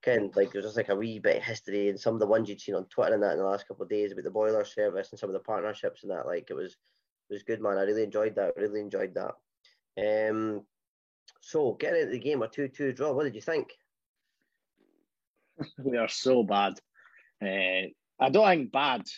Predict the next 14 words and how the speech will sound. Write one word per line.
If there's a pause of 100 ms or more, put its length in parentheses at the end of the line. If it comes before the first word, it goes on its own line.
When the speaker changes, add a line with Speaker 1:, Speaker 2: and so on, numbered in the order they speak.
(120)
Speaker 2:
I
think
frustrating (760)
'cause,
um, (540)
aye,
we
just
didn't
really (120)
turn
up. (680)
Obviously,
Speaker 1:
Mm.